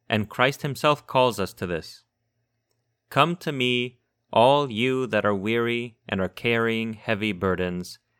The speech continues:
and I will give you rest." Matthew chapter eleven, verse twenty-eight. As long as we do this,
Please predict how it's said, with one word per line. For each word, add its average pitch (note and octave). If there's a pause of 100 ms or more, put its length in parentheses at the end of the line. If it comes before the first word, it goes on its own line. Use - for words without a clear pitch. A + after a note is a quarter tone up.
(220)
and F#2+
I G2
will G2
give G2
you G2
rest." F#2 (680)
Matthew A2 (140)
chapter G#2+
eleven, F#2 (120)
verse G2
twenty-eight. F2+ (1200)
As G2+
long C3
as E3
we D#3+
do C3+
this, B2+